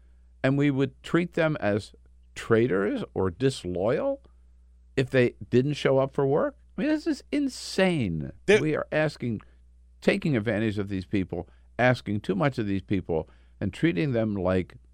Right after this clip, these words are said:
Speaker 1: dirt.
Speaker 2: It, it, it's so interesting because when we, when we first started this shutdown, I think there was sort of a sense that,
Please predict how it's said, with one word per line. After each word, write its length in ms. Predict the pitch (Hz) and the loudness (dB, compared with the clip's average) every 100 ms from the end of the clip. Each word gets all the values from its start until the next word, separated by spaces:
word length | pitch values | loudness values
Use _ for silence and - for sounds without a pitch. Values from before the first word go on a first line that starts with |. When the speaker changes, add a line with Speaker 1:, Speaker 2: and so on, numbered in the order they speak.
| - - | -20 0
Speaker 1:
dirt. 340 | - 87 - - - - - | 4 4 2 -16 -20 -8 -2
Speaker 2:
It, 160 | 185 - - | -2 0 0
it, 160 | 170 | 2
it's 160 | 185 156 | 2 6
so 220 | 285 294 | 6 6
interesting 500 | 190 185 165 - 131 | 4 2 0 0 0
because 460 | 120 151 135 120 110 | 2 6 6 4 0
when 160 | 127 | 0
we, 240 | 127 123 120 | 2 0 0
when 240 | 127 127 | 0 2
we 140 | 123 | 0
first 640 | 117 - 214 233 - - - - - | 0 4 6 6 2 -4 -10 -18 -8
started 540 | - - 151 143 120 | -2 6 8 8 4
this 160 | 110 107 | 0 0
shutdown, 640 | - 123 107 101 90 90 - | 2 2 2 -4 -6 -10 -2
I 120 | 117 | -2
think 300 | 110 123 98 | 0 -4 -2
there 160 | 117 117 | 2 2
was 160 | 110 | 0
sort 220 | - 120 | -2 -2
of 100 | 101 | -2
a 80 | 98 | -4
sense 420 | - 147 131 101 - | -4 -2 -2 -4 -4
that, 260 | 104 95 | -4 -4